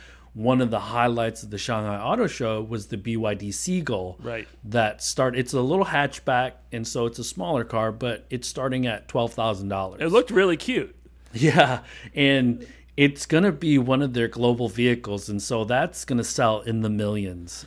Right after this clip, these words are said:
Speaker 2: And
Speaker 1: in America, in Southeast Asia, things like that.
Speaker 2: Is it a better vehicle than the Model three?
Speaker 1: Uh, I haven't driven it yet, but,
Speaker 2: Okay.
Speaker 1: you know, sitting inside of it, the fit and finish was, was great.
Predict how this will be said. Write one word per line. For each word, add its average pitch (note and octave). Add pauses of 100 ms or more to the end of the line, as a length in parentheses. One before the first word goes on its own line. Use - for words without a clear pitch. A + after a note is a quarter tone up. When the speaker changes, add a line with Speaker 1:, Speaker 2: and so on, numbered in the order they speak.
Speaker 2:
And G3
Speaker 1:
in B2+
America, A#2+
in G#2
Southeast A2+
Asia, G#2
things G#2
like F#2+
that. F#2 (100)
Speaker 2:
Is D#3+
it A3+
a G3+
better F#3+
vehicle F3
than E3+
the D#3
Model C#3+
three? E3+ (1500)
Speaker 1:
Uh, D3 (100)
I C#3
haven't F3
driven E3
it G3
yet, F#3+
but, B2
Speaker 2:
Okay. C3+
Speaker 1:
you G#2+
know, C#3+
sitting E3+
inside D3+
of A#2+
it, A2+
the A#2+
fit A#3
and C3+
finish C#3
was, F#2+
was G2+
great. A2+